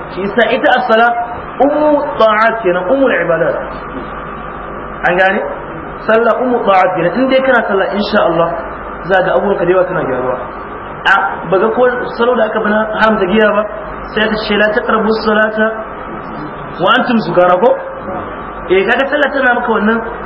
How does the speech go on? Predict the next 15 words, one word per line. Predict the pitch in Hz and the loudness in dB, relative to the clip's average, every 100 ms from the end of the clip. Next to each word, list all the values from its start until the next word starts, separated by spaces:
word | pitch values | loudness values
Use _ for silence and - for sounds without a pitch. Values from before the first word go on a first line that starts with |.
| - | -4
Ko | 247 | 2
manzo | 262 254 | 4 4
Allah | 254 226 | 2 2
sallallahu | 233 | 0
alaihi | 233 220 | 0 0
wasallam | |
ya | 220 220 | 2 2
ce | 214 226 | 2 2
sallah | 240 240 240 - - - | 2 2 0 -6 -8 -10
ita | - 233 | -4 -2
ce | 226 220 | 0 0
kamar | 190 202 220 | 2 2 2
wani | 220 226 226 | 2 0 -2
ruwa | - 208 226 233 233 - - - | 0 2 4 4 0 -6 -10 -10
a | - 170 | -2 0